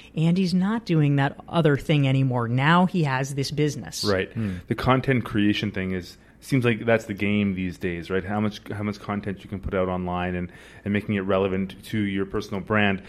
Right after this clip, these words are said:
Speaker 2: And I guess, how would one go about figuring out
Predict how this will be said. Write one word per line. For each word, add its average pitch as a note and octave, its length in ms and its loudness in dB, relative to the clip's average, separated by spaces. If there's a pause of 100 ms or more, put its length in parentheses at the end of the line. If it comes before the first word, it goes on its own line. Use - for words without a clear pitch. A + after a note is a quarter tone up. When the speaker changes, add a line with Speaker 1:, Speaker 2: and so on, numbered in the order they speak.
(260)
Speaker 2:
And C3+ 100 0
I C#3 40 0
guess, F#3+ 220 -2
how G#3+ 180 0
would D#4 120 2
one F#3 220 2
go D#3 140 6
about A#2+ 420 6
figuring A#2+ 540 2
out G2+ 320 2